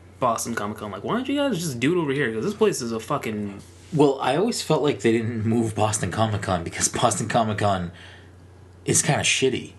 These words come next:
Speaker 2: Well, not shitty, but, like,
Speaker 1: But is it
Speaker 2: it's like
Speaker 1: shitty because it's small, or is it small because it's shitty?
Speaker 2: I, my opinion
Speaker 1: I don't
Speaker 2: is
Speaker 1: like, I don't like trashing Boston Comic Con. It's
Speaker 2: No,
Speaker 1: like
Speaker 2: I
Speaker 1: a
Speaker 2: don't
Speaker 1: decent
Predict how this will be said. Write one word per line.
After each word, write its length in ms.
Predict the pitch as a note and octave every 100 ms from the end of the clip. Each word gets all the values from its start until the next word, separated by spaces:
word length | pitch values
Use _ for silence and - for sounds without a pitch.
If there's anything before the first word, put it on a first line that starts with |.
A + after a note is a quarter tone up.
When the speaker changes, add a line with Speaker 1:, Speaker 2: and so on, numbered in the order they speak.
| -
Speaker 2:
Well, 120 | C3+
not 140 | D#3 E3
shitty, 500 | - - E3+ B2 F#2+
but, 120 | F2
like, 340 | G2 F2+ - - - - - -
Speaker 1:
But 100 | F#3+
is 160 | G3+ G#3
it 120 | A3
Speaker 2:
it's 180 | A#3 -
like 140 | A3+
Speaker 1:
shitty 160 | C4+ G#3
because 220 | G#3 G3
it's 160 | D#3+
small, 360 | - F#3+ G3 A3+
or 100 | G3
is 100 | D3
it 100 | D3+
small 260 | - D#3+ D#3
because 220 | C#3+ C#3+
it's 120 | A#2+ -
shitty? 360 | - G#2+ D#2+ - - - - - - - - -
Speaker 2:
I, 440 | A#2 F#3+ C4+ E3+ -
my 360 | A2+ A2+ D3+ A#3+
opinion 540 | E3 A2 F#2+ F2+ C#3+ - - - - - - - - - - - - - - - - -
Speaker 1:
I 60 | C#3+
don't 120 | G3
Speaker 2:
is 60 | D#3+
Speaker 1:
like, 240 | D3 C3+
I 100 | C#3
don't 120 | E3+
like 140 | E3 D3
trashing 540 | - D3+ C#3+ D3 B2+
Boston 320 | C3 B2+ B2+
Comic 260 | A#2+ B2+ A2+
Con. 80 | A2
It's 20 |
Speaker 2:
No, 80 | E3
Speaker 1:
like 80 | A2+
Speaker 2:
I 40 |
Speaker 1:
a 80 | D3
Speaker 2:
don't 100 | F#3+
Speaker 1:
decent 280 | - A#2+